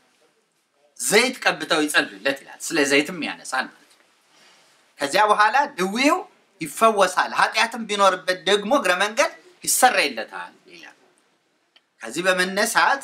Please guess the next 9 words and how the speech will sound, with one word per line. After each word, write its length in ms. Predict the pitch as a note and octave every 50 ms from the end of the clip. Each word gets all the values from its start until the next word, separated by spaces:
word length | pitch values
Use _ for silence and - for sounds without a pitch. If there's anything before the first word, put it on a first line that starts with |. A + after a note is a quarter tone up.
| - -
ሰው 260 | - - E3 F3 G3 A#3 A#3+ A#3
ህመም 360 | - E3 F3+ F#3+ G3 F#3 E3 C#3 A#2 A2 - _ _ _ _ _ A#2+
ደዌ 180 | C3+ C#3+ E3 F3+ F3+ D3+ C3 - - _
ካጋጠመው 800 | - C3+ C3 B2 - - D3 D#3 - - F3 F#3 G#3 A#3+ C4 D4 - - _ _ _ _ _ _ _ _ - - _ _ _ - - _ _ -
ለህመምተኛ 1040 | C#3+ D#3+ F3 F3+ G3 G#3+ G#3+ A3 A3 A3 - - - - A3 A3 G#3+ A3 A3 A3+ A#3+ C4 C#4+ D4 F#4+ F#4+ F#4+ - F3 C#3+
የሚጸለይ 1000 | D3 E3+ F#3 G3 G3+ G#3 A#3 B3+ - - - G3+ G3 G3 G3 - - D#4+ E4 C#4
በቤተ 340 | E3 F3 F3 F3 F3+ - - F3+
ክርስቲያናችን 680 | - - E3+ - - F#3+ F#3 G3 G3+ G#3+ G#3+ - A3 F#3
የሚፈጸም 1040 | E3 E3+ F3+ F#3 F#3+ G3 G3 G3 - - - G#3+ G#3 G#3+ - - - - E4 E4+